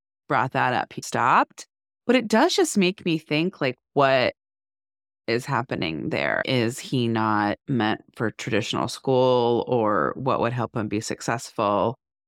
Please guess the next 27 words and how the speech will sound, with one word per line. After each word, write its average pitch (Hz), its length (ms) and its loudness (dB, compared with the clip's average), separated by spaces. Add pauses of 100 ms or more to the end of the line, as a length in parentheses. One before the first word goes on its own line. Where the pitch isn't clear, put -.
But 165 160 2
what's - 420 -2
funny 151 800 -2
is 110 640 -2 (180)
I 151 640 0 (160)
volunteer 131 540 -2
at 117 100 -4
this 123 160 -4
school, 113 640 -2 (920)
and 113 520 0 (400)
Gabby 151 800 -2
sees 135 360 -4
him, 90 360 -2 (500)
and 180 140 2
he's 190 400 0
like 180 340 -2
the 160 100 -2
B 139 200 -2
M 120 180 -2
C. - 460 -6
Everyone 180 520 2
yells 110 220 0
his 180 180 -8
name. 196 520 2 (440)
Everyone 139 540 0
knows 180 320 2
him. 165 460 -2